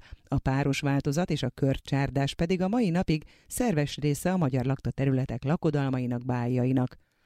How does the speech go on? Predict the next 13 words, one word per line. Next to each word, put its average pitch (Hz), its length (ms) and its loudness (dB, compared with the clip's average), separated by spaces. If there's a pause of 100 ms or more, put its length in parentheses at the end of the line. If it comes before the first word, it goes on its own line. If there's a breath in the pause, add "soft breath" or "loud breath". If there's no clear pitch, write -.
(380 soft breath)
Néptáncaink 202 760 2
korábban 156 520 0
generációról 139 800 2
generációra 127 880 0
hagyományozódtak, 131 1120 0 (340 soft breath)
megfigyelés, 147 720 0
gyakorlás 135 600 0
során 131 320 0
a 113 160 -4
táncmulatságokon, 135 1200 0
bálokban 135 560 2
adódtak 135 720 0
át, 147 260 0